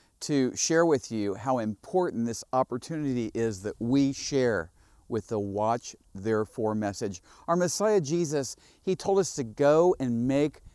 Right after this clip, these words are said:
disciples, disciples of Jesus Christ. The Watch Therefore message is so powerful. Just like the faithful servant is watching for the master to come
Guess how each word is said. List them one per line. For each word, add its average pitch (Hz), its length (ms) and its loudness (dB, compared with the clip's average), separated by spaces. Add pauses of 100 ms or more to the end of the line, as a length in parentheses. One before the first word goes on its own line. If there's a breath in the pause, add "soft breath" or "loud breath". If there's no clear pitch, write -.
(220 soft breath)
disciples, 127 1000 0 (280)
disciples 120 680 -4 (160)
of 143 400 2
Jesus 117 480 -6
Christ. 147 640 -8 (540 loud breath)
The 147 100 2
Watch 151 480 0
Therefore 151 420 -2
message 135 640 -4 (320 soft breath)
is 135 140 -2
so 180 300 2
powerful. 180 800 -4 (920 soft breath)
Just 180 280 2
like 226 120 -2
the 226 120 -6
faithful 190 420 -2
servant 147 320 0
is 110 140 -8
watching 143 440 0
for 196 120 -12
the 208 80 -4
master 185 340 -2
to 160 80 -6
come 143 260 -4